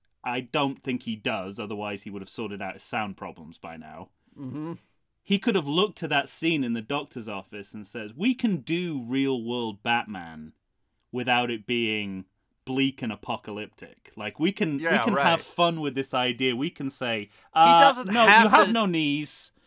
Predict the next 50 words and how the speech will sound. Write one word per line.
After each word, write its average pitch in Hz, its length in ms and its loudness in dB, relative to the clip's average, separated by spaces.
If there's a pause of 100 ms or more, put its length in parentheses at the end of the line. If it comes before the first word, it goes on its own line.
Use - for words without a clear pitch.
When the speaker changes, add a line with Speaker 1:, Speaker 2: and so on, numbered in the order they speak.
(180)
Speaker 2:
Yeah, 226 180 0
Speaker 1:
You 214 60 4
know? 220 180 10
Speaker 2:
he 262 40 4
doesn't 302 260 2
Speaker 1:
<laughs> 277 40 6
Speaker 2:
have 226 240 10
to 214 100 0
tear 220 380 6
his 190 160 0
A 202 180 2
C 151 300 -4
L. 117 380 0 (100)
Speaker 1:
It 240 100 0
was 254 220 2
my, 214 100 -2 (160)
my 202 180 2 (100)
Speaker 2:
<laughs> - 100 -4
You 403 180 4
Speaker 1:
great - 20 -4
Speaker 2:
know? 247 200 4
Speaker 1:
quote. 220 280 4
It's 175 100 -6
like, 190 220 2
"You 220 140 0
have 233 200 8
no 208 180 2
knee 170 160 0
cartilage," 139 580 -2
you 190 140 0
know, 190 120 2
all 220 260 0
that 208 180 2
sort 175 240 -6
of 156 60 -10
stuff. 156 520 -2
You 190 100 -4
can 190 160 -2
do 170 220 2
it 175 100 -2
with 143 120 -4
a 127 40 0
lighter 143 360 0
touch 143 440 -4
and 113 100 -6
a 110 40 -12
sense 139 400 -8
of 160 100 -12
fun. 131 500 -8 (680)
Um, 120 600 -2